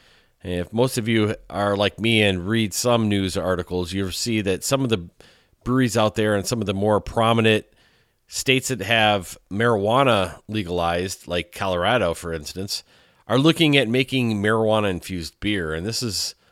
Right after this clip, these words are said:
one of the, the trends that they see this year, is that there will be some beers in certain states where C B D is infused into beer. There, some breweries are actually touting it as being a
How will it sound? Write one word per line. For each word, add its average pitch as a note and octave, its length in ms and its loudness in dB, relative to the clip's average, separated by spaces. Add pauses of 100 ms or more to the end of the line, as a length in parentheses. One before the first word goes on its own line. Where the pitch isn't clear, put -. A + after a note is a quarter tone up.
(120)
one B2+ 220 2
of B2+ 80 0
the, A#2 360 4 (120)
the F#2 540 -2 (840)
trends B2+ 360 0
that G2 100 -8
they A2 160 -2
see A2+ 220 -2
this G2 260 -2
year, F2+ 220 -2
is F2+ 160 -4
that F2+ 260 -2 (440)
there A#2+ 100 4
will C3+ 100 4
be B2 140 0
some C3+ 300 2
beers G2+ 380 -2
in A#2+ 220 -2
certain C3 320 -4
states A2 640 -2 (500)
where A2 480 0
C C3 300 -2
B A#2+ 160 0
D A#2+ 200 2
is F#2+ 200 0
infused G#2 420 -4
into F#2+ 160 -2
beer. F#2 400 -2
There, F#2+ 240 -4 (440)
some E3+ 280 4
breweries D3+ 360 6
are C3 100 6
actually A#2 400 2
touting B2 400 0
it A2+ 160 2
as G#2+ 200 0
being G#2+ 480 0
a F2+ 600 -2